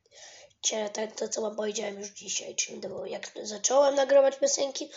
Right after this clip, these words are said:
jak, jakie pro-,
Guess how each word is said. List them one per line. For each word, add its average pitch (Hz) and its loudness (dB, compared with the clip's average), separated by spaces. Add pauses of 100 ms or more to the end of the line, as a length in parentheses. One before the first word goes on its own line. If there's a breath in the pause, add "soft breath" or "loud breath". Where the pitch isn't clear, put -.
(240 loud breath)
jak, 381 4 (960 loud breath)
jakie - 2
pro-, 208 -8